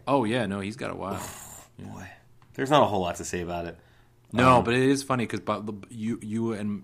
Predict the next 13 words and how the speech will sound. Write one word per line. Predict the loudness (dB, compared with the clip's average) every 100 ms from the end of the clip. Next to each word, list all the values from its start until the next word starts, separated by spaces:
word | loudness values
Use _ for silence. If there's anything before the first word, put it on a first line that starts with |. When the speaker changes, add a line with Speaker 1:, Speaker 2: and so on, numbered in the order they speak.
| -12
Speaker 1:
I, | -14 -8
I | -4 -2 -4 -10 -20 _ _ -14
had | -10 -6
the |
similar | -4 -2 0 0
thing | -2 -2 0
where | 0
I |
was | -2 -4
like, | -6 -8 -10 -18 _ _ _ _ _
uh, | -12 -10 -8 -10 -12 -12 -14 -16
the | -16
Heat, | -14 -14